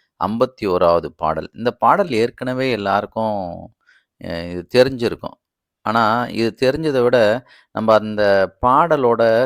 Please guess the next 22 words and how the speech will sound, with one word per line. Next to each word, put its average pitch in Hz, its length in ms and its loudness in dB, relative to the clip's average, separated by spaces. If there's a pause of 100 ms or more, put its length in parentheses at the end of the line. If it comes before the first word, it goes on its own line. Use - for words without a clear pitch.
(140)
கருத்து 131 400 0 (340)
தெரிஞ்சு 147 500 0 (180)
அதை 107 160 2 (100)
படிக்கும்போது 110 680 -2
இன்னும் 139 380 -4
அதனோட 92 460 -6 (380)
ஈடுபாடு 113 540 -2
நமக்கு 98 300 -12
ரொம்ப 95 200 -8
அதிகமாகும். 85 580 -10 (560)
இந்த 160 280 0 (100)
பாடல் 127 480 2
நமக்கு 107 420 -4 (140)
தெரிஞ்ச 135 380 -2 (160)
இந்த 143 340 -6 (100)
ஒரு, 113 220 0 (680)
அ, 101 80 -8 (540)
விளக்கம் 123 580 2 (400)
யாருக்காவது 120 500 2
ஒருத்தருக்கு 131 540 -2
பயன்பெற்றா 110 640 -4
கூட 95 180 -2